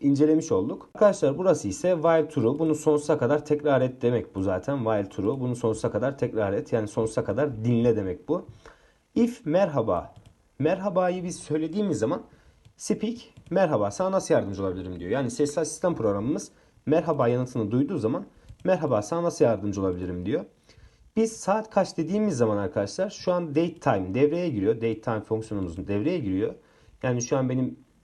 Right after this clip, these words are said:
bilgisayarımdaki saat yirmi üç on üç. Date time dev-, devreye giriyor ve date time'ı bize söylüyor. Şu an saat yirmi üç on üç diyor mesela. Kapat diye bir şey söylediğimiz zaman arkadaşlar da çıkış diye bir şey söylediğimiz zaman görüşmek üzere diyor.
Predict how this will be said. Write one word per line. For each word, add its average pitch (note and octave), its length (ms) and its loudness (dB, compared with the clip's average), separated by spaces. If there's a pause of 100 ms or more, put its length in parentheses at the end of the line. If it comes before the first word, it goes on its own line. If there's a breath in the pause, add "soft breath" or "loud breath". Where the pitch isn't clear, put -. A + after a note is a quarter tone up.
(420)
bilgisayarımdaki A#2+ 560 -2
saat C3 260 -4
yirmi A#2 260 0
üç - 120 -4
on G2+ 60 -6
üç. - 220 -10 (240)
Date D#3+ 160 0
time C3+ 240 0
dev-, C#3 300 0
devreye D#3 300 6
giriyor A2+ 280 0
ve G#3+ 220 -4 (420 soft breath)
date F#3 200 2
time'ı C#3 440 0 (180)
bize E3 160 0
söylüyor. G#2+ 460 2 (160)
Şu - 220 0
an D3+ 100 4
saat G3+ 440 -4 (720)
yirmi F3+ 260 2
üç C#3+ 140 0
on F#2+ 80 -2
üç - 180 -12
diyor F2 120 -4
mesela. D2+ 360 -10 (920)
Kapat A3+ 380 -2
diye G3+ 140 0
bir E3+ 60 -6
şey G#3 140 2
söylediğimiz G3 520 0
zaman C3 200 6
arkadaşlar A2+ 460 0
da F2+ 260 -2 (280)
çıkış - 480 -6
diye C#4+ 140 6
bir - 40 -2
şey C3 160 -2
söylediğimiz D3 480 -2
zaman D#3+ 240 -2 (220)
görüşmek C3+ 480 2
üzere F#2+ 300 0
diyor. F2 200 -6